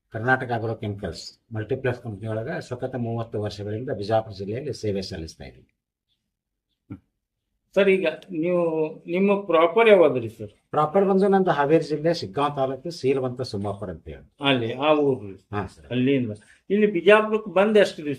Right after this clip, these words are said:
Speaker 2: ಆಯ್ತು ಸರ್?
Speaker 1: ಆ, ಸಾವಿರದ ಒಂಬೈನೂರ ತೊಂಬತ್ನಾಲ್ಕು ಡಿಸೆಂಬರ್ ಮೂವತ್ತೊಂದಕ್ಕೆ ಬಿಜಾಪುರ ಬಂದೆ ಸರ್.
Speaker 2: ಬಿಜಾಪುರಕ್ಕೆ ಬಂದಿರಿ?
Speaker 1: ಹಾ.
Speaker 2: ಅಂದ್ರೆ ಬಿಜಾಪುರ್ನಲ್ಲಿ ಎಷ್ಟು ವರ್ಷ ಸರ್ವಿಸ್ ಮಾಡಿದ್ರಿ?
Speaker 1: ಬಿಜಾಪುರದಲ್ಲೇ ಒಂದು ತೊಂಬತ್ನಾಲ್ಕು,
Speaker 2: ಬಿಜಾಪುರದಲ್ಲೇ ಮೂವತ್ತು ವರ್ಷ
Speaker 1: ಮೂವತ್ತು
Speaker 2: ಸರ್ವಿಸ್
Speaker 1: ವರ್ಷ
Speaker 2: ಮಾಡಿದ್ರಿ?
Speaker 1: ಬಿಜಾಪುರದಲ್ಲೇ ಮಾಡಿದ್ರಿ.
Speaker 2: ಸರಿ ಸರ್. ನೀವು, ಆ, ಮಿನಿಮಮ್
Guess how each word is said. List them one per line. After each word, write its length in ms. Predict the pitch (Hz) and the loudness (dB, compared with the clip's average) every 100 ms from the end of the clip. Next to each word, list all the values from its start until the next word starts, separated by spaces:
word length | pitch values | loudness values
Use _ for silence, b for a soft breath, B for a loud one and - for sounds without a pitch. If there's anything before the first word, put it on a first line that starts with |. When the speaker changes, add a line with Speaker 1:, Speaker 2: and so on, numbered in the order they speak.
| 127 | -6
Speaker 2:
ಆಯ್ತು 200 | 107 117 | -8 -10
ಸರ್? 420 | - 113 _ 147 | -18 -20 _ -8
Speaker 1:
ಆ, 20 | |
ಸಾವಿರದ 380 | 147 143 156 170 | 0 2 4 4
ಒಂಬೈನೂರ 560 | 170 151 151 - 156 | 2 2 -4 -4 -6
ತೊಂಬತ್ನಾಲ್ಕು 720 | 151 123 127 143 - 135 131 156 | -4 -4 -2 -2 -2 -6 -6 -6
ಡಿಸೆಂಬರ್ 360 | 123 127 123 127 | -6 -6 -6 -8
ಮೂವತ್ತೊಂದಕ್ಕೆ 760 | 113 117 107 110 113 120 170 | -8 -10 -10 -12 -10 -8 -8
ಬಿಜಾಪುರ 300 | 98 101 95 | -6 -8 -8
ಬಂದೆ 280 | 82 80 80 | -14 -16 -16
ಸರ್. 180 | - 82 | -18 -10
Speaker 2:
ಬಿಜಾಪುರಕ್ಕೆ 540 | 135 139 143 123 107 | -2 4 4 4 -2
ಬಂದಿರಿ? 400 | 107 101 101 - | -8 -8 -12 -12
Speaker 1:
ಹಾ. 200 | 95 - _ _ | -12 -14 _ _
Speaker 2:
ಅಂದ್ರೆ 180 | 165 170 | -4 -4
ಬಿಜಾಪುರ್ನಲ್ಲಿ 760 | 151 165 196 202 196 202 220 | 2 6 6 6 2 4 8
ಎಷ್ಟು 280 | 208 165 180 | 8 8 4
ವರ್ಷ 120 | 170 165 | 2 2
ಸರ್ವಿಸ್ 280 | 143 120 117 | -2 -2 -6
ಮಾಡಿದ್ರಿ? 520 | 113 107 101 98 _ _ | -8 -8 -12 -18 _ _
Speaker 1:
ಬಿಜಾಪುರದಲ್ಲೇ 520 | 139 196 214 214 220 | 0 0 2 0 0
ಒಂದು 60 | 196 | -2
ತೊಂಬತ್ನಾಲ್ಕು, 640 | 135 - 139 139 170 175 | -4 -8 -2 6 6 6
Speaker 2:
ಬಿಜಾಪುರದಲ್ಲೇ 400 | 196 202 208 233 | 4 6 8 8
ಮೂವತ್ತು 460 | 254 220 214 220 214 | 6 6 4 4 6
ವರ್ಷ 200 | 196 - | 4 4
Speaker 1:
ಮೂವತ್ತು 140 | 143 | 4
Speaker 2:
ಸರ್ವಿಸ್ 200 | - 147 | 4 2
Speaker 1:
ವರ್ಷ 220 | 139 135 202 | 0 -2 -4
Speaker 2:
ಮಾಡಿದ್ರಿ? 200 | 107 131 | -4 -2
Speaker 1:
ಬಿಜಾಪುರದಲ್ಲೇ 500 | 120 104 90 87 98 | -2 -4 -8 -14 -16
ಮಾಡಿದ್ರಿ. 380 | 80 - 143 | -18 -4 0
Speaker 2:
ಸರಿ 100 | 127 | 0
ಸರ್. 240 | 117 110 98 _ _ _ _ - | -2 -10 -14 _ _ _ _ -4
ನೀವು, 500 | 202 240 190 196 262 | 2 4 6 4 2
ಆ, 240 | 247 _ 170 165 165 | 0 _ -6 -4 -2
ಮಿನಿಮಮ್ 760 | 170 208 240 262 262 160 - | 2 4 6 6 4 0 -8